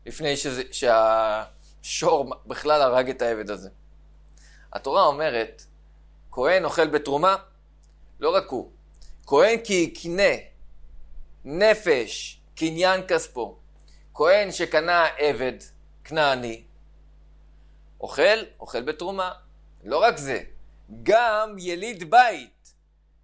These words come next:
זאת אומרת, כבר יש לו דור שני של עבד כנעני. השפחה הכנענית שלו ילדה לו עבד כנעני, גם הם יאכלו בלחמו. נשאלת השאלה,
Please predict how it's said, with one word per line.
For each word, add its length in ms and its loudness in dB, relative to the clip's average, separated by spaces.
זאת 180 -12
אומרת, 500 0
כבר 220 -4
יש 280 -4
לו 80 -2
דור 240 0
שני 380 -2
של 180 -2
עבד 220 0
כנעני. 400 -6
השפחה 500 0
הכנענית 540 -4
שלו 320 2
ילדה 380 4
לו 140 -2
עבד 380 -2
כנעני, 560 -4
גם 240 -2
הם 360 4
יאכלו 300 -6
בלחמו. 580 0
נשאלת 320 -4
השאלה, 520 2